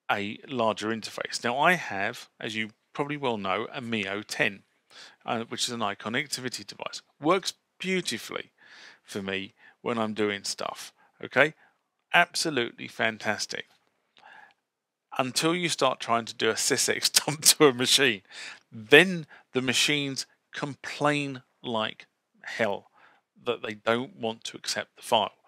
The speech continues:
And what I find is by taking the midi jack out of the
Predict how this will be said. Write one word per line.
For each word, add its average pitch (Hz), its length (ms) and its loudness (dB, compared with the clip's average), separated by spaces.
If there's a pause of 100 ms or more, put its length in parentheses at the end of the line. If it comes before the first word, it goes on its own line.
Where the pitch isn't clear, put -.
(520)
And 113 300 2
what 120 240 0
I 117 100 0
find 104 560 -4
is 110 220 -4
by - 220 -6
taking 131 580 -4 (560)
the 104 320 -4
midi 123 280 -2
jack 98 300 -4
out 101 220 -2
of 101 180 -10
the 95 220 -6